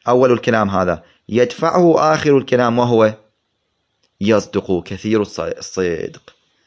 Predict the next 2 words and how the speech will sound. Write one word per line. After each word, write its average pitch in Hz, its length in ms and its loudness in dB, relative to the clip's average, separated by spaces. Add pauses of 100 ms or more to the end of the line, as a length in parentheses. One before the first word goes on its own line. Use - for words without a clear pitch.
(1600)
قال: 117 240 0
"السابع 127 800 0